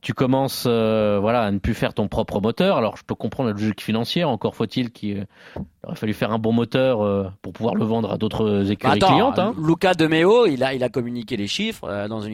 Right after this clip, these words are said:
Speaker 2: interview donnée à l'équipe quand même. Il dit que garder, euh, chez nous une telle activité, donc, euh, fournir, enfin fabriquer le moteur, ça nous coûte entre deux cents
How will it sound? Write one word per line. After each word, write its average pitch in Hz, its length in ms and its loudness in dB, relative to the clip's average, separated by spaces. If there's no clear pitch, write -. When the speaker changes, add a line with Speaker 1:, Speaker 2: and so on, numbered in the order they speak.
Speaker 2:
interview 110 300 -6
donnée 110 240 -6
à - 20 -10
l'équipe 101 380 -10
quand 143 100 -6
même. 170 300 -6
Il 113 100 -10
dit 165 220 -12
que 165 320 -4
garder, 131 680 -4
euh, 104 120 -6
chez 143 180 -6
nous 147 160 -10
une 107 100 -8
telle 135 140 -6
activité, 127 560 -8
donc, 117 280 -12
euh, 101 60 -10
fournir, 113 380 -12
enfin 92 240 -12
fabriquer 98 320 -12
le 98 60 -12
moteur, 165 300 -6
ça 123 140 -8
nous 117 100 -6
coûte - 180 -6
entre 127 220 -2
deux 131 240 0
cents 180 380 -4